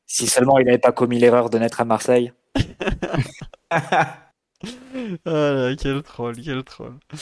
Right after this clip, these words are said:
Speaker 2: Non, mais c'est, vous voulez rajouter quelque chose sur le match de, de, de Hernandez,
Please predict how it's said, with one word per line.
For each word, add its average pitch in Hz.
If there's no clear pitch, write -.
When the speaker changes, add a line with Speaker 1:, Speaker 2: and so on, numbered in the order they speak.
Speaker 2:
Non, 165
mais 151
c'est, 143
vous 160
voulez 147
rajouter 170
quelque 165
chose 226
sur 208
le 202
match 196
de, 170
de, 147
de 139
Hernandez, 156